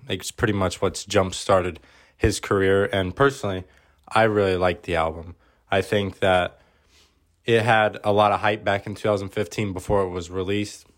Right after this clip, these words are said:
because of the m-, previous mixtapes that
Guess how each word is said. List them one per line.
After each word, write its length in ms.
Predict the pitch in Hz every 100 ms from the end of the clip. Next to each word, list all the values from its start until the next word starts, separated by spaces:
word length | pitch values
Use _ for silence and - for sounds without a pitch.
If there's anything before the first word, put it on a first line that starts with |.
| 104
because 480 | 95 95 104 95 87
of 340 | 92 87 85
the 80 | 95
m-, 180 | 95 92
previous 380 | 117 101 101 101
mixtapes 800 | 98 - - 95 92 - - -
that 380 | 95 87 -